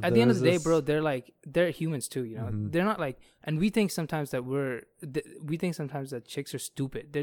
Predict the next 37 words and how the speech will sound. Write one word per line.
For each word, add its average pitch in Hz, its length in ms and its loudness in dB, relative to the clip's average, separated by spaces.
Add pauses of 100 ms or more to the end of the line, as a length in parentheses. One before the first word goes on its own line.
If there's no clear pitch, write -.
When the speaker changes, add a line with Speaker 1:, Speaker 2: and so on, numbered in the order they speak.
(120)
Speaker 1:
just 120 180 -8
dumb. 123 260 -2
They 120 100 -8
just 131 280 -6
don't 135 240 -6
think. 120 360 -8
Speaker 2:
Mm-hmm. 107 320 -6 (100)
Speaker 1:
Man, 151 260 0
it's - 220 -8
total 165 260 0
opposite. 127 480 -2 (500)
You'd 175 140 -2
be 185 60 4
surprised. 135 480 0
They 202 180 6
act 175 240 2
like 143 180 0
they're 135 180 -4
all 131 140 -2
innocent 135 560 -10
and 123 200 -8
this 135 280 -6
and 117 160 -12
that, 127 320 -8
put 104 120 -6
Speaker 2:
Mm-hmm. 98 100 -4
Speaker 1:
makeup - 380 -6
on, 127 280 -4
eyelashes 127 560 -8
on 127 140 -4
and 127 140 -8
everything. 139 360 -10 (460)
But 165 100 4
in 180 60 4
reality, 156 540 2 (340)
she 190 320 -2
probably 156 500 0